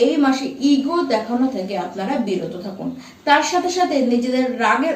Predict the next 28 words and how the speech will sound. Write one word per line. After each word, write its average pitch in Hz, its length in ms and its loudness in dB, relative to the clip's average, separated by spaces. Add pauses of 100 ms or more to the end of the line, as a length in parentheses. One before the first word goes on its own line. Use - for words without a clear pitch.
(160)
উপরেও 294 380 0
আপনাদেরকে 202 420 -6 (160)
কন্ট্রোল 202 400 -2 (140)
রাখতে 180 320 -4
হবে। - 160 -8 (460)
দেখুন, 349 220 2 (220)
আপনাদের 277 400 2
মধ্যে 262 200 4 (180)
কনফিডেন্স 285 540 2 (100)
লেভেল 302 240 2 (160)
প্রচণ্ড 339 420 0 (180)
বেশি 262 200 -2 (100)
হাই 196 160 -2 (100)
থাকবে। 165 300 -6 (520)
তার 311 160 2 (100)
সাথে 330 200 -2 (100)
সাথে 269 220 0 (340)
ষোলো 330 280 4 (100)
থেকে 381 180 0 (200)
বাইশে 277 360 4 (140)
আগস্ট 294 340 -2
পর্যন্ত 320 440 0 (640)
আপনাদের 320 360 2 (100)
মনের 311 320 2
মধ্যে 294 200 0 (120)
বেশ 349 140 0 (220)
ইউনিক 339 360 -2 (120)
কিছু 269 180 0